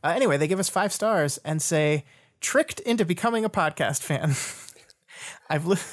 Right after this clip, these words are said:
I've tried listening to podcasts multiple times, but We've Got Ward is the only one that has kept my attention. When illness delayed an episode's release, I went back to the first episode of We've Got Worm,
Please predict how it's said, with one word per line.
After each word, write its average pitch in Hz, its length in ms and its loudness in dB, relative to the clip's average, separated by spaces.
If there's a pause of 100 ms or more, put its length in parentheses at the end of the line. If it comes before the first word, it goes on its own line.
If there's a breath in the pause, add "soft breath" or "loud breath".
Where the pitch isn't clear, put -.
(180)
I've 170 180 0
tried 208 220 0
listening 185 300 0
to 165 60 -4
podcasts 151 420 0
multiple 156 280 0
times, 143 420 0 (280 loud breath)
but 127 100 -2
We've 156 220 2
Got 156 180 2
Ward 151 240 2
is 139 80 0
the 147 140 -2
only 147 200 0
one 143 220 2
that 135 100 0
has 131 100 0
kept - 280 -6
my 131 120 0
attention. 175 480 0 (260 loud breath)
When 139 120 0
illness 160 340 0
delayed 143 260 0
an 135 100 0
episode's 135 400 -2
release, 143 320 0
I 110 80 -4
went 139 180 0
back 127 260 0
to 143 60 -10
the - 60 -6
first 135 300 -2
episode 131 340 -4
of 123 120 -4
We've 127 160 -4
Got 120 200 -2
Worm, 151 320 0